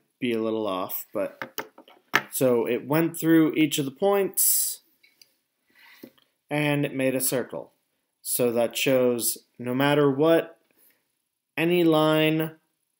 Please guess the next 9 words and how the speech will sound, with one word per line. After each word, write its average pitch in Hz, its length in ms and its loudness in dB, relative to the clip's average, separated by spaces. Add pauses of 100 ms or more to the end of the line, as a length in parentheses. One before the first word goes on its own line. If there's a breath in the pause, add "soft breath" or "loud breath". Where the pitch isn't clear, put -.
(160)
that 123 220 -2
comes 139 520 -4
from 147 540 -2
the, 139 460 2 (840)
uh, 113 560 -2 (300)
edge 147 260 0
of 139 160 -2
the 139 60 -4
circle 135 680 -2